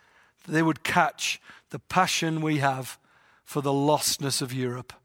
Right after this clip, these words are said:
and that they would keep answering the call, as they already have, to come and join us, to be part of your work. And we give you the glory for it. It's not about Gem.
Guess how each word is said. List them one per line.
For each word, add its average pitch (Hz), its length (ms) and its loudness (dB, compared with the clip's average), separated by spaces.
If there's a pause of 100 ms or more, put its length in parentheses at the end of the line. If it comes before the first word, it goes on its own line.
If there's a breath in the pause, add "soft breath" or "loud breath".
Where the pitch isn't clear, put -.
(800)
and 135 120 -8
that 139 100 -4
they 147 120 0
would 139 240 -4
keep 180 320 -4
answering 147 400 0
the 143 60 -2
call, 127 320 -4
as 123 100 0
they 139 100 2
already 147 340 2
have, 127 380 -4 (640 soft breath)
to - 80 -14
come 147 180 -4
and 127 100 -6
join 143 320 0
us, - 360 -6 (520)
to 123 100 -12
be 123 80 -8
part 139 320 0
of 120 120 -10
your 135 320 0
work. 127 540 -8 (2000)
And 135 80 -8
we 131 80 -4
give 135 220 0
you 156 160 0
the 143 100 -4
glory 135 340 0
for 127 280 -10
it. - 240 -12 (380)
It's - 120 -16
not 135 120 -4
about 151 280 2
Gem. 135 420 -4